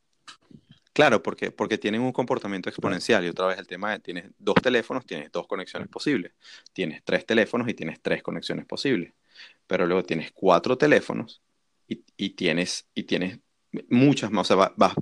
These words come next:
Speaker 1: vas construyendo la
Speaker 2: Sí.
Speaker 1: curva exponencial de, de, de, de cuántos, cuántas conexiones puedes tener. Y así va. O sea, va, va, va. Cada vez que agregas un teléfono a la red,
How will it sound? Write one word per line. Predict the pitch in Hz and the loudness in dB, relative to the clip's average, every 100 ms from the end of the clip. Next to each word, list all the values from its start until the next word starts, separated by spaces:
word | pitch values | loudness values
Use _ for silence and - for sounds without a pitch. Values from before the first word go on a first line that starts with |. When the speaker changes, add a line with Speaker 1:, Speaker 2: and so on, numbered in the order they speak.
| - | 0
Speaker 1:
vas | 101 | -2
construyendo | - 120 - 101 95 104 | 0 -6 -4 -4 -2 0
la | 107 - | 0 0
Speaker 2:
Sí. | |
Speaker 1:
curva | 120 107 | -2 -2
exponencial | - 90 85 - 85 - - - _ | -2 -4 -2 0 0 -2 -10 -20 _
de, | 90 90 | -6 -4
de, | 87 87 - | 0 0 0
de, | - 82 | -4 -6
de | - 98 | -4 -6
cuántos, | - 101 92 95 110 - | 2 4 4 4 -2 0
cuántas | 104 98 | 0 0
conexiones | - 104 - 92 90 | 0 -2 -2 -4 -2
puedes | 101 92 | -4 -2
tener. | 95 82 - _ - - _ | -4 -6 -8 _ -20 -20 _
Y | 98 | -2
así | 87 - | -2 0
va. | 87 82 | -2 -4
O | |
sea, | - 87 | -2 0
va, | 80 | 2
va, | 90 90 | 4 2
va. | - 92 - _ _ | 4 0 0 _ _
Cada | - 104 117 | 2 4 6
vez | 131 127 | 4 -2
que | 123 | -4
agregas | 120 113 98 - | -2 -2 -4 -6
un | 123 120 | -8 -4
teléfono | 123 123 127 | -4 -4 -4
a | 123 | -4
la | 127 | -4
red, | 117 | -4